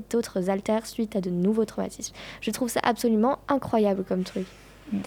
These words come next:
Speaker 1: Alors, j'ai posé quelques questions à Cosima sur Instagram et c'est Luna qui va nous lire ses réponses en même temps.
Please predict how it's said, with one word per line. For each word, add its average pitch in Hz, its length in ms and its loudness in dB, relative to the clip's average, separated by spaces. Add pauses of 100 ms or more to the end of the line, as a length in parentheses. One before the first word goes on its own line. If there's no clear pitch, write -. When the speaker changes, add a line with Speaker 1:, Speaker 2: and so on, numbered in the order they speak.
(480)
Speaker 1:
Alors, 269 240 8
j'ai 269 140 6
posé 392 260 4
quelques 262 320 4
questions 294 300 2
à 254 80 4
Cosima 240 400 4
sur - 160 -6
Instagram 208 480 -2
et 247 80 0
c'est 254 140 2
Luna 311 280 6
qui 240 140 -2
va 220 80 6
nous 226 120 6
lire 277 160 4
ses 226 140 -2
réponses 214 340 0
en 247 60 0
même 220 160 2
temps. 214 220 -8